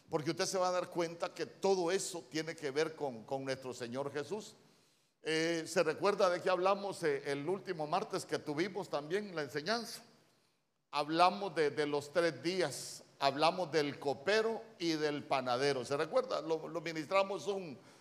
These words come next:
un domingo, pero también tiene que ver con nuestro Señor Jesús, cómo el, lo que pasó con el copero y con el panadero del faraón estaban hablando de, de nuestro Señor Jesús. ¿Por qué? Porque a quien mataron fue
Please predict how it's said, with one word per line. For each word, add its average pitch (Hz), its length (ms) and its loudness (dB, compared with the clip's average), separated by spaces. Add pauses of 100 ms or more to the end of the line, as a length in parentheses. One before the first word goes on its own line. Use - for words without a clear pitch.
(160)
un 202 200 2
domingo, 185 520 2
pero 151 200 0
también 151 340 -4
tiene 180 240 -2
que 156 160 0
ver 175 240 2
con 160 160 -2
nuestro 147 260 -2
Señor 143 380 -4
Jesús, 156 320 -4
cómo 180 320 0
el, 131 280 -6 (280)
lo 143 180 2
que 151 140 0
pasó 151 380 -2
con 175 200 -4
el 147 160 -2
copero 185 480 -2
y 175 60 -4
con 147 220 -4
el 135 120 -4
panadero 143 640 0
del 139 160 -2
faraón 139 420 0
estaban 151 440 -2
hablando 151 500 -2
de, 143 140 -4
de 127 160 -4
nuestro 135 340 -6
Señor 135 360 -6
Jesús. 151 380 -4
¿Por 139 200 -6
qué? 214 220 -4 (640)
Porque 156 540 -2
a 156 160 2
quien 160 260 -4
mataron 180 560 0
fue 214 400 -2